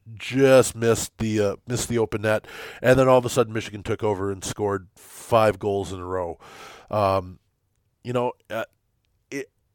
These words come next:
you, I don't understand it. I don't think anybody understands it, why this team can look so good one night and look so awful the next. Um, but it's something they're gonna have to figure out because, you know,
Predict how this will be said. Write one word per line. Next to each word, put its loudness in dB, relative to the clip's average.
you, -12
I 2
don't 4
understand 0
it. 4
I 2
don't 2
think -6
anybody -2
understands -6
it, -12
why 2
this -2
team -4
can -8
look -6
so -2
good -2
one -4
night 0
and -12
look -8
so -2
awful 2
the -8
next. -8
Um, 0
but -4
it's -4
something 2
they're 2
gonna -2
have -2
to -10
figure 0
out 2
because, -2
you -12
know, -10